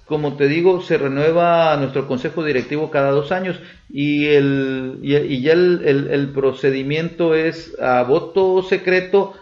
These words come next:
y se inscriben planillas, que le llamamos planillas, eh, pueden ser dos, tres, no hay, no hay un número en específico de, de planillas. Nosotros tenemos una plantilla de colegiados alrededor de seiscientos,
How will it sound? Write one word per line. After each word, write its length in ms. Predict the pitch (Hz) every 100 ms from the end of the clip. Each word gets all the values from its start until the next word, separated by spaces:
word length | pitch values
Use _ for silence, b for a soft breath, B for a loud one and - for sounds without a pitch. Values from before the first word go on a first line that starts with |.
| B
y 120 | - 135
se 120 | 147
inscriben 680 | 139 - 151 170 175 175 -
planillas, 840 | 147 139 165 165 123 - - - -
que 80 |
le 80 | 123
llamamos 400 | 120 123 139 147
planillas, 640 | 139 127 143 156 127 127 B B B -
eh, 180 | 117
pueden 300 | - 135 135
ser 200 | 123 131
dos, 220 | 120 135 135
tres, 220 | 135 127
no 60 |
hay, 200 | 135 139
no 220 | 123 123 123
hay 100 | 131
un 80 |
número 460 | 135 147 143 131 120
en 80 | 117
específico 680 | 113 117 - 131 139 139
de, 240 | 117 113 110
de 100 | 123
planillas. 460 | 113 127 170 185 - B B
Nosotros 420 | 127 131 151 165 160
tenemos 460 | 151 151 160 147
una 640 | 156 160 160 151 131 120 -
plantilla 640 | 131 123 - 156 151 160
de 160 | 135 120
colegiados 560 | 131 120 127 139 147
alrededor 520 | 147 123 120 123 143 147
de 200 | 135 117
seiscientos, 720 | 123 113 151 175 175 156